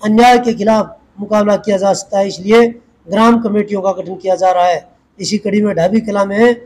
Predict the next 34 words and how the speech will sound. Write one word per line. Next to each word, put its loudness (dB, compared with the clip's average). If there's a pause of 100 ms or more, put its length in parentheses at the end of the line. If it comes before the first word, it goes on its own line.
(320)
ग्राम -2
कमेटी -4
का 2
गठन -6
किया -2
गया 4
है। 0 (240)
उन्होंने 0
कहा 2
कि 0 (440)
संयुक्त -2
किसान -2
मोर्चा 0
ने 4 (420)
आगे 4
की -2
रणनीति 0
बनाते -2
हुए 4 (420)
घोषणा 2
की 0
है 4
कि -2
न्यूनतम 2
समर्थन -2
मूल्य -4
की -10
गारंटी -6 (480)
और 2
अन्य 4 (400)
लंबित 4
मांगों 4
को -4
लेकर 2